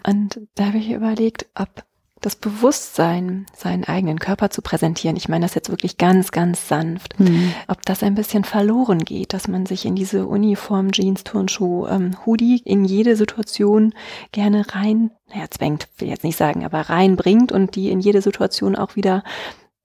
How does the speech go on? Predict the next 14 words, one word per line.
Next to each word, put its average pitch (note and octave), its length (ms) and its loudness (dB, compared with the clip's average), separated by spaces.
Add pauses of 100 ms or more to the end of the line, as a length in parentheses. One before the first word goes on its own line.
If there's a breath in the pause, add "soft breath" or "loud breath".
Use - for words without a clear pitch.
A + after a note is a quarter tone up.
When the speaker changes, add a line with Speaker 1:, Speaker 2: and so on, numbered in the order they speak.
(100)
Speaker 2:
zeigt. A#3+ 520 2
Und F3+ 240 0 (540 loud breath)
das - 380 -6
fand A3+ 220 0
ich A3+ 80 -2
so A#3+ 80 -4
ein G#3 60 0
bisschen A3+ 320 -2
schade, A3+ 460 0
dass - 440 -6
die F#3 220 -2
Lust A3+ 580 0
an F3+ 280 -2
verschiedenen G3+ 1000 0